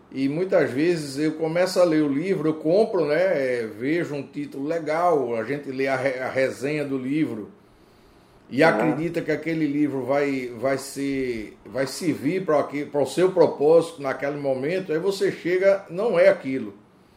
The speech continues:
Speaker 1: Então, eu já cansei de comprar livro, eu leio,
Speaker 2: É.
Speaker 1: eu costumo, eu leio o livro até o ponto em que ele me, me seja, me esteja sendo útil. Se eu
Speaker 2: Uhum.
Speaker 1: percebo que daquele ponto em diante ele deixou de ser útil, eu paro de ler.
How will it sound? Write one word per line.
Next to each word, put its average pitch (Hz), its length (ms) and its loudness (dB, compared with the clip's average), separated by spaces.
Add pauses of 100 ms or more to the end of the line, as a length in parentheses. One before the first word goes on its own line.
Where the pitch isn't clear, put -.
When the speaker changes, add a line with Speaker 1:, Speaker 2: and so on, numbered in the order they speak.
(440)
Speaker 1:
Então, 214 480 2
eu 202 120 6
já 233 160 2
cansei 208 440 2
de 208 40 -6
comprar 190 400 0
livro, 208 260 0
eu 240 140 10
leio, 196 580 4 (360)
Speaker 2:
É. 160 60 -4
Speaker 1:
eu 185 80 0
costumo, 180 400 -6
eu 190 80 0
leio 226 280 6
o 160 40 0
livro 165 420 -2
até 196 280 0
o 220 140 4
ponto 208 340 -2
em 208 60 -8
que 214 100 -12
ele 214 160 0
me, 208 220 -6
me 185 260 -6
seja, 190 560 2
me 175 160 -8
esteja 185 420 0
sendo 208 360 -4
útil. 170 440 -2 (1200)
Se - 140 2
eu 240 80 10
Speaker 2:
Uhum. - 60 0
Speaker 1:
percebo 214 420 8
que 208 80 -6
daquele 208 420 2
ponto 269 360 2
em 247 80 -8
diante 170 480 -2
ele 175 100 -6
deixou 196 400 4
de 180 60 -8
ser 170 180 -2
útil, 190 420 0
eu 202 100 4
paro 202 260 4
de 233 120 -4
ler. 151 440 0